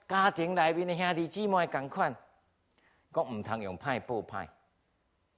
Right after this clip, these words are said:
彼得在讲这话时，牧师，彼得牧师讲这话，毋是咧对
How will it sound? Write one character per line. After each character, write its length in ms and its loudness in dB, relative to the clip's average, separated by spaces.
彼 140 -2
得 100 0
在 160 0
讲 240 0
这 140 -2
话 260 -2
时， 220 -10
牧 120 -4
师， 220 -18
彼 140 -4
得 120 0
牧 120 -4
师 120 -6
讲 160 -2
这 120 0
话， 60 0
毋 100 -8
是 100 -10
咧 100 -2
对 300 -6